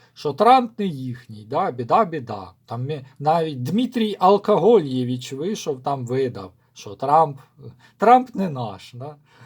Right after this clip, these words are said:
От, ну таке, бачите? Цікаво, я думав, тут більш веселий настрій буде в Кремлі, а воно щось не сильно. Ще й депресун на дні колоди.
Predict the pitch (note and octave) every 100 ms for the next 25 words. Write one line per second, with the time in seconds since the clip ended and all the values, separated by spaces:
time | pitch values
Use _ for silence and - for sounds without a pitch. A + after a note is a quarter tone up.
0 | - F#2+ B2 G#2+ G2+ - C#3+ E3 - A#2+
1 | G#2 _ C#3 F#3 B3 - A#2 A#2+ C3 -
2 | F#3+ - E4+ D#4+ D4 B3 G3 F#3 A3 G3+
3 | G#3 G3+ F#3+ F#3 E3 F#3 - D#3 C3 D#3
4 | D3 C#3 B2+ B2+ B2 A#2+ A2+ A2+ G#2+ G#2+
5 | - A2 A#2+ D3 A2+ A2+ A#2+ B2 C3 A#2+
6 | C3+ C3+ - A2+ A2 G#2 G2+ _ _ -
7 | D3+ C#3+ D3 D3+ D3 C3 E3+ E3+ C#3+ B2+
8 | A#2+ B2+ B2 A2+ G2+ G2 G2 G2+